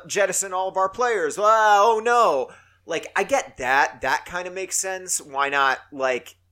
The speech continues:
let Saquon Barkley go too, I guess, and try and get, like, get future picks for it if you're really gonna go all in. But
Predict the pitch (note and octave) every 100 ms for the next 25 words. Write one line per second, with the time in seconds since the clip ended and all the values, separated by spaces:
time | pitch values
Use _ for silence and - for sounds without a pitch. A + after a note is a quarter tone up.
0 | _ - C#3+ D3 - D3 C3 B2+ A#2 A#2+
1 | B2 B2+ - B2+ A#2 G#2+ - - C#3 E3+
2 | F3+ - E3+ F3+ F#3 F#3 - C#3 B2+ -
3 | C3+ B2+ B2 A#2 A2 _ _ _ _ _
4 | _ _ _ _ _ _ _ _ _ -
5 | C#3+ B2 - _ _ C3+ B2+ A2 - C3+
6 | C#3+ - - C#3 B2+ B2 - C#3+ G#3+ -
7 | - A3+ B3+ - - A#2+ - G#2 A#2+ D#3+
8 | F#3+ G3+ G3+ G#3+ G#3 G#3 G#3+ A#3 B3 _
9 | _ _ _ _ - F3